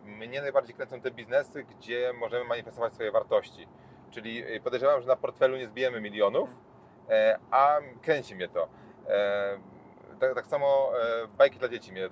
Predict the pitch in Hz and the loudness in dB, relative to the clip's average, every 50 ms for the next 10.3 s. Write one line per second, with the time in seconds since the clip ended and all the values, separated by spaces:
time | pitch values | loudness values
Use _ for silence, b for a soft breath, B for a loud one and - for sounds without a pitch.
0 | 95 95 98 95 87 95 90 98 104 104 104 - 120 113 107 104 95 104 101 98 | -2 0 0 0 0 -2 -4 -6 -6 -6 -6 -6 -8 -8 -8 -6 -2 0 0 0
1 | 95 - 110 104 95 - - - 104 95 92 92 101 98 101 101 104 101 95 101 | 0 0 -2 -4 -4 -6 -6 -6 -6 -6 -6 -8 -12 -12 -12 -14 -18 -16 -14 -12
2 | 98 95 92 90 85 - - - - 131 123 - 113 107 101 95 - 107 98 - | -12 -12 -12 -14 -16 -20 -12 -2 2 2 2 2 0 -6 -4 -2 0 -2 -2 -2
3 | - 104 101 92 - - 98 110 104 98 - 113 107 98 107 110 113 139 180 156 | -4 -8 -8 -8 -10 -12 -8 -6 -6 -6 -6 -8 -10 -2 0 2 2 2 0 -8
4 | 113 - - 135 82 117 113 113 113 110 - B B B B B B B B - | -10 -6 -4 -2 0 2 2 4 2 2 0 B B B B B B B B -4
5 | - 123 127 131 143 143 139 123 110 110 117 123 120 110 117 113 101 117 120 - | 0 0 0 0 0 -4 -4 0 2 4 4 4 2 0 -4 -6 -4 -6 -6 -6
6 | - - 120 113 110 110 107 - - 110 107 110 107 107 107 104 104 101 - 104 | -8 -10 -10 -8 -8 -10 -12 -12 -6 -4 -2 -2 0 0 0 -2 -2 -6 -10 -12
7 | 98 95 110 107 107 - - 98 - 101 92 - 98 95 92 92 87 - - - | -2 2 4 4 4 4 -2 -12 -10 -10 -6 -2 -2 -2 -2 -4 -10 -20 -20 -20
8 | - - - 98 95 95 92 95 92 92 92 92 92 - 95 - 95 95 95 92 | -20 -20 -18 -10 -4 -2 0 0 0 0 -2 -2 -4 -6 -8 -4 -4 -4 -4 -4
9 | 92 - - - 113 107 101 98 95 95 92 92 92 92 90 104 113 123 120 110 | -6 -10 -18 -20 -20 -18 -18 -18 -18 -18 -18 -18 -18 -4 2 2 2 2 2 0
10 | 113 110 107 104 101 | 0 2 2 2 0